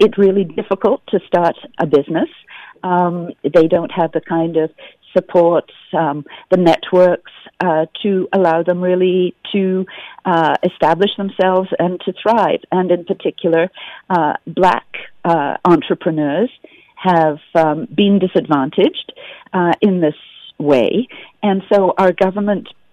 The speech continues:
was, uh, obviously aware of that and decided that we needed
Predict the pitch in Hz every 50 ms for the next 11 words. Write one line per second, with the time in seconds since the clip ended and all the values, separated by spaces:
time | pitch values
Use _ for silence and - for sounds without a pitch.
0 | _ _ - 180 175 156 151 - - - 165 170 156 139 139 - - _ - -
1 | - - 120 - _ - - 170 156 160 165 156 - 156 151 143 147 160 185 196
2 | 220 226 165 - - 156 139 143 175 208 - - - - - - 202 196 196 185
3 | 190 - - 165 165 170 170 185 180 180 - 156 - - - - 175 170 175 175
4 | 175 170 180 170 -